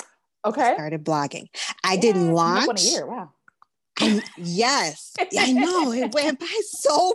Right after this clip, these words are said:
Speaker 2: fast. I was like, "Oh, God, what did you get me into?" Because
Speaker 1: Yes.
Speaker 2: I feel like I'm really, I'm just starting,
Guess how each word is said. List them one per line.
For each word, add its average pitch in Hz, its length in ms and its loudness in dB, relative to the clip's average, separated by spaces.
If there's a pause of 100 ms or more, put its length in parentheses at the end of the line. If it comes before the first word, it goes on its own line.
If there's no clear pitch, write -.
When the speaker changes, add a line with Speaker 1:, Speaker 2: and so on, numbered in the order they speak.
(160)
Speaker 2:
fast. 539 320 -4
I 480 80 -6
was 254 140 -6
like, 226 200 -8
"Oh, 415 200 -12 (320)
God, - 640 -6
what 269 160 -8
did 523 160 -10
you 285 80 -6
get 240 240 -8
me 247 80 -12
into?" 277 560 -2
Because 208 560 -2
Speaker 1:
Yes. 190 200 -8 (320)
Speaker 2:
I 226 120 0
feel 254 180 -4
like 233 180 -4
I'm 202 280 -8 (100)
really, 214 400 -6
I'm 180 100 -8
just 196 200 -10
starting, 196 580 -6